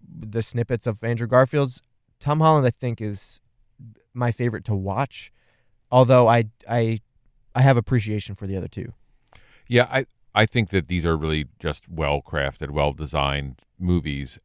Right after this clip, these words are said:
Speaker 2: and they, they feel like comic book movies, right? Like, they do, and th-, that's what the M C U is able to do.
Speaker 1: Yeah.
Speaker 2: And I'm just amazed that, you know,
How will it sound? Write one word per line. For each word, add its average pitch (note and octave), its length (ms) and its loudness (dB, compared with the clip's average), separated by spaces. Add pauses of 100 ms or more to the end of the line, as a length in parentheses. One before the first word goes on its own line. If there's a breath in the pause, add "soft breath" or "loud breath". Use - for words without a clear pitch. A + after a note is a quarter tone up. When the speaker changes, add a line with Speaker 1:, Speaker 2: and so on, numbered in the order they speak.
Speaker 2:
and D#2 460 -2 (380)
they, F2 180 2 (280)
they E2 320 -2
feel F#2 640 2
like D#2+ 220 0 (100)
comic D2 400 -8
book C2+ 240 -12
movies, C2+ 480 -14
right? D2+ 240 -6
Like, D#2+ 140 -8
they D#2+ 100 -8
do, D#2 540 2
and D#2+ 240 -6
th-, E2 180 -8
that's E2+ 260 -2
what E2+ 120 -8
the D#2+ 100 -8
M D#2 140 -8
C D#2+ 160 -10
U D2 440 -6
is D2+ 140 -10
able D2 220 -4
to D2+ 120 -12
do. D2 380 -2
Speaker 1:
Yeah. G#2 220 -6 (240 loud breath)
Speaker 2:
And F2+ 340 0 (320)
I'm G#2 260 2
just F2+ 280 -6
amazed D#2 640 -4
that, C#2 340 -4 (680)
you E2+ 160 -6
know, C#2+ 220 -8